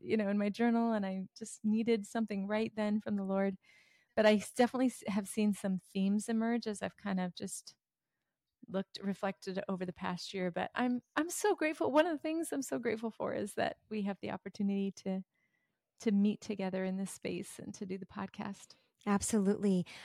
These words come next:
Speaker 2: I think one of the things too, just in, in light of the podcast, is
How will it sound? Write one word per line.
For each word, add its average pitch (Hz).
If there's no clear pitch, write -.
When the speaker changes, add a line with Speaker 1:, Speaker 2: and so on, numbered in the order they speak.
Speaker 2:
I 226
think 277
one 226
of 240
the 214
things 185
too, 190
just 190
in, 180
in 185
light 180
of 175
the 180
podcast, 175
is 175